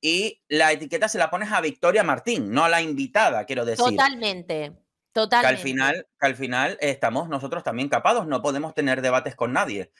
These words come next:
Speaker 1: No puedes
Speaker 2: Mm.
Speaker 1: traer nadie a tu canal que no tenga tu ideología, pues lo siento, pero por aquí han pasado personas, no vamos a dar nombres porque la ideología de cada uno es la suya,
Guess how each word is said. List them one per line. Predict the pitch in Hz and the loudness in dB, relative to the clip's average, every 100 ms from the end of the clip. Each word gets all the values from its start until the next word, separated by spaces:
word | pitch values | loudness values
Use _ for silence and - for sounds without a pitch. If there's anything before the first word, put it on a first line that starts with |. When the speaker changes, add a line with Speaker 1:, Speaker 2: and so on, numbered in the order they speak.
| _ - | _ 0
Speaker 1:
No | 147 | 0
puedes | 143 175 | 4 2
Speaker 2:
Mm. | 175 | 4
Speaker 1:
traer | 170 156 | 2 2
nadie | 156 160 160 | 2 0 0
a | |
tu | 160 | -2
canal | 151 156 180 | 0 0 0
que | 202 | -2
no | 156 151 | -4 -4
tenga | 160 160 | -2 -2
tu | 160 | 0
ideología, | 147 143 147 156 160 165 - | 2 4 4 2 2 2 2
pues | 113 | 0
lo | 110 | 0
siento, | - 135 175 | 0 0 2
pero | 170 107 | 2 0
por | 104 | 2
aquí | 95 117 | 0 0
han | 127 | 0
pasado | 139 143 139 | 2 2 2
personas, | 139 170 143 98 | 0 0 0 -2
no | 92 | -6
vamos | 98 107 | -4 -2
a | 107 | 2
dar | 113 | 2
nombres | 123 151 143 92 | 2 -2 -2 -12
porque | - 87 | -14 -8
la | 92 | -6
ideología | 95 92 98 104 | -4 -6 2 2
de | |
cada | 98 107 | 6 4
uno | 123 120 | 4 4
es | |
la | 113 | 0
suya, | 131 156 175 | 2 2 2